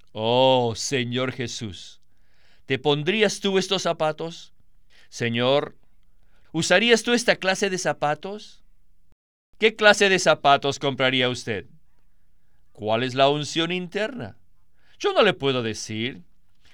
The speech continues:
pero hay uno que sí le dice todo el tiempo. Es la unción que habita dentro de usted. Pero la cosa es esta,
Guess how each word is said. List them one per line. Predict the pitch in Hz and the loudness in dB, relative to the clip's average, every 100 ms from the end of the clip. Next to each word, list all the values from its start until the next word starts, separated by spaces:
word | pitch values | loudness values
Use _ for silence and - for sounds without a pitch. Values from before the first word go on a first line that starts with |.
| - | -2
pero | 156 156 165 - | 2 2 0 2
hay | 147 156 | 2 4
uno | 226 277 196 | 0 0 0
que | 143 139 | 0 -2
sí | - 285 | -4 -6
le | 277 165 | -2 -2
dice | 156 - 127 | -2 -4 -2
todo | - 131 123 | 0 0 0
el | 113 101 | -2 -4
tiempo. | 110 104 95 92 85 - - - | -6 -6 -8 -12 -12 -20 -20 -6
Es | - 196 | -4 2
la | 214 220 | 4 4
unción | 226 - 175 170 175 | 4 -2 -2 0 0
que | 175 185 | -2 0
habita | 147 131 131 131 | 2 0 2 2
dentro | 120 117 135 | 0 -2 -2
de | 127 | -2
usted. | 131 - 214 139 104 - - - - - - - - - | -4 -4 -2 -2 -4 -16 -20 -20 -20 -20 -20 -20 -20 -8
Pero | - 156 | -2 2
la | 160 | 2
cosa | 151 220 185 | 2 0 0
es | - | -2
esta, | 123 - 98 - | -4 -6 -14 -18